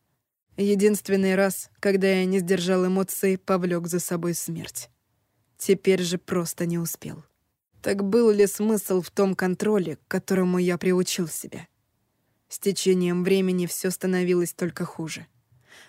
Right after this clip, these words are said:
Я следил за возрастающим желанием защищать, оберегать и заботиться, которое не имело ничего общего с моей профессией.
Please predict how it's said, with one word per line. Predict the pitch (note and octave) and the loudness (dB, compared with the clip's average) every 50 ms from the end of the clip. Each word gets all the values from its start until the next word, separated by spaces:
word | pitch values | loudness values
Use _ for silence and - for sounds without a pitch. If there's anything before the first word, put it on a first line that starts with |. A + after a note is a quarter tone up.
| _ - | _ 0
Я | G3+ G3+ G3+ | 4 4 4
следил | G3 - G3 G3 G3 F#3+ G3 G#3 G3+ | 4 2 2 2 2 4 6 4 4
за | F#3 F#3+ F#3 | 4 2 2
возрастающим | F#3 F#3+ F#3 G3 F#3+ F#3 - - G#3 G3 F#3+ F3+ F3+ - - F3+ F#3 | 2 2 2 2 0 0 0 0 0 2 2 2 0 0 -2 -2 -2
желанием | F3+ F3+ F#3+ F#3+ G3 G3 G3 F#3+ F#3+ F#3 F#3 F#3 F#3 | 0 0 0 2 2 2 2 2 0 0 0 0 -2
защищать, | F3+ F3+ F#3+ F#3+ - - F#3+ - - - G#3 F3+ - - - _ - | 0 0 -2 -2 -2 -4 -6 -4 -2 -2 -2 -2 -2 -6 -14 _ -2
оберегать | - G#3 G3 G3 F#3+ G3 F#3+ F3+ G3+ G3 F#3+ - G3+ | 0 2 4 6 4 4 4 4 2 0 2 0 -2
и | |
заботиться, | F#3+ F#3+ G3+ G3 F#3+ G3+ G3 - E3+ - - - - D#3+ - _ _ _ _ _ _ _ | 0 2 0 2 2 0 0 0 -2 -10 -10 -12 -12 -14 -18 _ _ _ _ _ _ _
которое | - G3+ F#3+ - G3 G3 F#3+ F#3 F#3 F#3 | -4 -4 -2 0 2 2 4 4 2 2
не | F#3 F#3 F#3 F#3 | 2 2 2 2
имело | F#3 F#3 F#3 F#3 F3+ F3+ | 2 2 0 0 0 0
ничего | F3+ F#3 F3+ - - - F3+ F3 F#3 - - | 0 -2 -2 -4 -2 -4 -2 -2 -2 -2 -2
общего | - F3+ - - - - F#3+ F3 F3+ | -4 -6 -4 -4 -6 -4 -4 -4 -4
с | F3+ - | -4 -4
моей | - F#3 F3+ F3 F3 F3 F3 | -2 -2 -2 0 0 -2 -2
профессией. | - - F3+ F3 - F3+ E3+ - - - - F3+ F3+ - - | -2 -2 -4 -4 -4 -8 -8 -8 -10 -12 -12 -14 -18 -18 -20